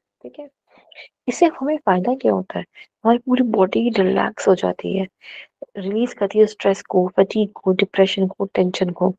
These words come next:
कहने की बात है, पर हम शवासन करें, हम practical में बड़े खुश हुए कहते हैं। जो कहते हैं ना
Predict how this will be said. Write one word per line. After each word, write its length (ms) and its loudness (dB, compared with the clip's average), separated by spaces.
कहने 260 6
की 120 8
बात 280 2
है, 180 2
पर 60 4
हम 160 6
शवासन 440 2
करें, 340 2
हम 120 -6
practical 440 2
में 120 8
बड़े 180 4
खुश 260 -4
हुए 100 4
कहते 280 -2
हैं। 200 -6
जो 120 -10
कहते 200 -2
हैं 0 -
ना 100 -2